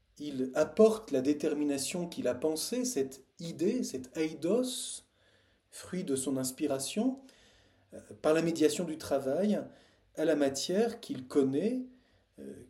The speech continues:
qu'il choisit, euh, à travers les instruments dont il se sert pour, euh, réaliser son œuvre. Et donc il y a cette, euh, on pourrait dire cette familiarité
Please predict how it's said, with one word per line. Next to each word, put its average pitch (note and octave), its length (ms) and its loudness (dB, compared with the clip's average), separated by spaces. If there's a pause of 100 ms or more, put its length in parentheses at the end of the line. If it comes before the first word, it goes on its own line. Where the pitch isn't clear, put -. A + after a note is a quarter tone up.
qu'il C#3 180 -8
choisit, E3+ 640 -2 (640)
euh, C3 40 -16 (540)
à C3 60 -4
travers D3+ 340 2
les C3+ 180 2
instruments D3+ 560 2
dont D#3+ 140 0
il C#3 160 -6
se - 160 -4
sert G3+ 340 0
pour, C3 220 0
euh, B2+ 240 0
réaliser C#3 500 0
son C3 260 -4
œuvre. A2 340 -10 (1000)
Et D3+ 40 -6
donc G3+ 220 6
il - 20 4
y - 20 4
a E3 40 2
cette, E3+ 280 0
euh, D3+ 180 2 (420)
on C#3+ 60 -10
pourrait E3 180 -4
dire G3+ 120 2
cette - 180 -2
familiarité F#3+ 1080 2